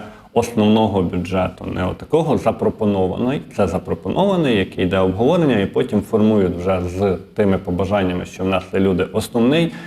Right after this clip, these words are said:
і вже потім виставляють його на голосування. Я також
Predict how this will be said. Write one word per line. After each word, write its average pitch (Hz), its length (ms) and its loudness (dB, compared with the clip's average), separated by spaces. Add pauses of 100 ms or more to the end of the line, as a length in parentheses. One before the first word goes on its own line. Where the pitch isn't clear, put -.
(220)
і 120 100 4
вже 104 540 2 (160)
потім 107 400 0 (140)
виставляють 95 720 -2
його 92 160 0
на 95 120 0
голосування. 90 760 -2 (180)
Я 123 160 4
також 117 480 -2